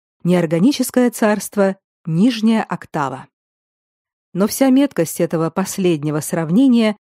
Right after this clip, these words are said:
уяснится для нас лишь тогда, когда мы в следующей книге постараемся проникнуть в глубокую значительность музыки и поймем, как мелодия, развивающаяся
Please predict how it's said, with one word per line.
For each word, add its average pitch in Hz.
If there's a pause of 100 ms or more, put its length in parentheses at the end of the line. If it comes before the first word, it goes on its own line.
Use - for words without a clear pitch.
(120)
уяснится 233
для 196
нас 190
лишь 170
тогда, 170 (300)
когда 180
мы 185
в -
следующей 165
книге 262
постараемся 220
проникнуть 190 (160)
в 151
глубокую 214
значительность 185 (140)
музыки 160 (160)
и 214
поймем, 196 (260)
как 180
мелодия, 165
развивающаяся 170